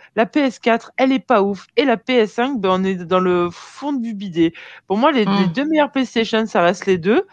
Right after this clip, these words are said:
Speaker 1: La fin de la troisième, parce qu'il faut pas
Speaker 2: Mhm.
Speaker 1: oublier que la douille, c'est pas la première fois qu'ils la mettent et qu'une console chère et défectueuse, il y a eu la trois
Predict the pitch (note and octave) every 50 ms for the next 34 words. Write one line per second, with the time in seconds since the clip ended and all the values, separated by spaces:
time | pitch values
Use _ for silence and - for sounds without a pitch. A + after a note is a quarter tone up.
0 | - - - - _ - - - - - - C#4 E4 F4+ E4 D4+ D4 D4 - C4+
1 | C4 A#3 G#3 G#3+ F#3+ G3 A#3 C4+ - _ _ _ _ _ - F#3+ - G#3 G3 -
2 | G#3+ F#3+ E3+ D#4+ E4 C#4+ C#4 C#4 D4 D4+ D4 - C#4+ B3 A3 G#3+ G#3 F#3+ F#3+ C4+
3 | C#4+ C4+ G#3+ E3+ D#3 - - E3+ - B3 C4+ C#4+ D4 - - C#4+ B3+ C4 B3+ -
4 | - C4 C4 - C4+ B3 B3 A#3+ A#3 B3 B3 A#3+ - G#3+ - - G3 G3 - G#3+
5 | G#3+ F#3 - A3+ F#3+ - - A#3+ A#3 G#3+ G#3 F#3+ E3+ F3 A3 - - A#3+ F#3 -
6 | - B3 B3 B3 G3 F3 D#3+ E3 E3+ E3+ E3 D#3+ D#3+ - - E3 F3+ A#3+ - _